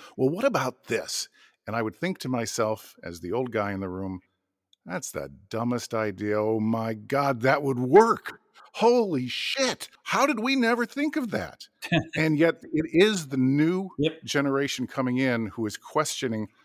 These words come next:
Speaker 1: "Well, why would you do it like that? Why wouldn't you do it like this?"
Speaker 2: Yep.
Speaker 1: That I think is the lifeblood of our industry. And it, it was so exciting to be in that room with that great mix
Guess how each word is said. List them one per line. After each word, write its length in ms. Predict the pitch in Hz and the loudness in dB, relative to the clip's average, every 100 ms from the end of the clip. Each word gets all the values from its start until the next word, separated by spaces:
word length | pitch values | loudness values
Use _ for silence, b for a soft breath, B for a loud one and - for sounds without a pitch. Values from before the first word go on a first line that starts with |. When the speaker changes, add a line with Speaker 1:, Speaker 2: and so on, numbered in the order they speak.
| b - | b -10
Speaker 1:
"Well, 160 | 101 | -6
why 160 | 107 180 | -6 -6
would 180 | 208 - | -8 -8
you 60 | |
do 100 | 151 | -8
it 80 | - | -6
like 220 | 139 123 | -6 -6
that? 240 | 139 110 85 | -6 -6 -4
Why 160 | 120 | -4
wouldn't 280 | 143 143 131 | -2 -6 -6
you 60 | 120 | -6
do 100 | 117 | -4
it 60 | |
like 220 | 101 98 | -4 -6
this?" 240 | - 165 - | -6 -6 -4
Speaker 2:
Yep. 280 | 120 - - | -2 -2 -2
Speaker 1:
That 100 | 117 | 2
I 100 | 196 | 2
think 260 | - 131 | 0 -4
is 120 | 104 95 | -4 -4
the 80 | |
lifeblood 460 | 104 110 - 101 90 | -2 -2 -2 -4 -4
of 80 | 85 | -4
our 120 | 85 | -6
industry. 400 | 98 87 - 85 | -8 -8 -12 -10
And 220 | 110 104 | -6 -4
it, 120 | 107 - | -4 -2
it 80 | 127 | 2
was 140 | 123 | 2
so 300 | - 131 139 | 2 2 2
exciting 580 | 135 - - 127 127 117 | 0 -4 0 0 0 -4
to 100 | 101 | -6
be 220 | 90 117 | -6 -4
in 80 | 104 | -2
that 180 | 104 104 | -2 -4
room 400 | 107 120 107 98 b b b | -4 -4 -4 -6 b b b
with 140 | 117 | -2
that 200 | 113 98 | -2 -4
great 340 | 92 120 147 120 | -2 -2 -2 0
mix 480 | 127 107 - - | 0 0 -2 -8